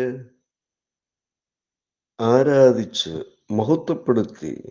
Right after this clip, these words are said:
സാക്ഷ്യം പുലർത്തി മുന്നോട്ട് പോകുവാനായിട്ട് ദൈവം ആഗ്രഹിക്കുന്നു. ആ നിലയിൽ വലിയവനായ ദൈവം നമ്മെ ഓരോരുത്തരെയും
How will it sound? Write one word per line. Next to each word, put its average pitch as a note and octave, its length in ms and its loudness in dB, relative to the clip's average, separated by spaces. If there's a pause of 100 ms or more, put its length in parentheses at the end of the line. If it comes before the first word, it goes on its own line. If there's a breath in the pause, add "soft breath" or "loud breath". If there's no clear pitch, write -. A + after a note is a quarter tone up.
(1500)
സാക്ഷ്യം - 760 0
പുലർത്തി G#2+ 640 0 (1200)
മുന്നോട്ട് G#2+ 460 2
പോകുവാനായിട്ട് G#2 1000 4 (260)
ദൈവം G#2 420 6 (760)
ആഗ്രഹിക്കുന്നു. B2+ 960 2 (1900)
ആ B2+ 160 4 (140)
നിലയിൽ A#2 440 2 (1040)
വലിയവനായ G2+ 600 4
ദൈവം G2 340 2
നമ്മെ F#2+ 320 2
ഓരോരുത്തരെയും F#2+ 840 4